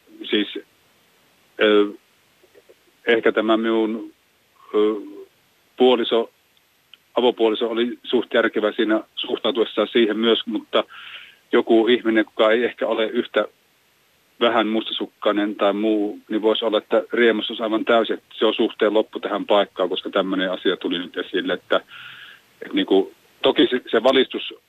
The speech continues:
olisi varmasti tärkeää, niin kuin, <clears throat> olisi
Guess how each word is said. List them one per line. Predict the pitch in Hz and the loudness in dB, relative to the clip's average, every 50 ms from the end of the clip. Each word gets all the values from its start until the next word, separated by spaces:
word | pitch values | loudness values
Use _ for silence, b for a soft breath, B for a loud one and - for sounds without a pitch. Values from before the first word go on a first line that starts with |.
| _ _ _ | _ _ _
olisi | - 113 107 - - | -4 -4 -4 -2 -2
varmasti | 120 117 110 107 - - _ _ | -2 -2 -2 -4 -6 -10 _ _
tärkeää, | - 120 117 110 101 - - 95 92 - 101 92 - _ _ _ _ _ _ _ _ _ _ _ _ _ _ _ _ _ _ _ _ _ _ _ _ _ _ - - _ _ _ _ _ _ | 0 2 2 2 -2 -2 -4 -4 -2 -4 -6 -6 -8 _ _ _ _ _ _ _ _ _ _ _ _ _ _ _ _ _ _ _ _ _ _ _ _ _ _ -14 -14 _ _ _ _ _ _
niin | 104 101 - | -6 -6 -4
kuin, | - 107 107 113 - - - - - | -4 -4 -4 -4 -6 -4 -2 0 0
<clears throat> | - - - - | 0 -2 -6 0
olisi | - 117 120 - - | 0 2 2 0 -2